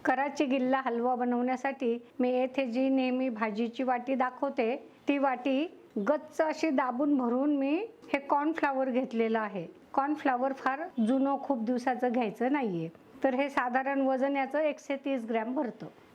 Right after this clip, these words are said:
त्याच वाटीने दोन वाटी मी साखर घेत आहे. एक वाटी आपल्याला शुद्ध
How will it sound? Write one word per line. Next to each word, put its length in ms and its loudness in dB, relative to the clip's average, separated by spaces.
त्याच 240 2
वाटीने 440 2
दोन 280 2
वाटी 280 0
मी 200 0
साखर 320 0
घेत 280 0
आहे. 240 -4
एक 260 0
वाटी 200 0
आपल्याला 480 0
शुद्ध 400 0